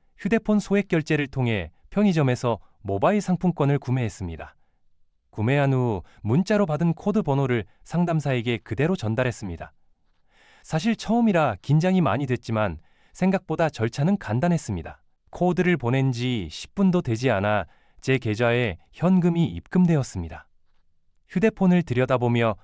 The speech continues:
입금 알림을 보는 순간 진심으로 안도했습니다. 그 돈으로 바로 급한 상황을 해결할 수 있었고 순간 머릿속에서 짙게 드리운 먹구름이 조금 거치는 기분입니다. 하지만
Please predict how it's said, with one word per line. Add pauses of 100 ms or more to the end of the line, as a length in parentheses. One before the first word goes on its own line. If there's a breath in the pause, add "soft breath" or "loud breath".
(240 soft breath)
입금
알림을
보는
순간 (260 soft breath)
진심으로
안도했습니다. (1200)
그
돈으로
바로 (200 soft breath)
급한
상황을
해결할
수
있었고 (460)
순간
머릿속에서 (220 soft breath)
짙게
드리운
먹구름이 (180)
조금
거치는
기분입니다. (340)
하지만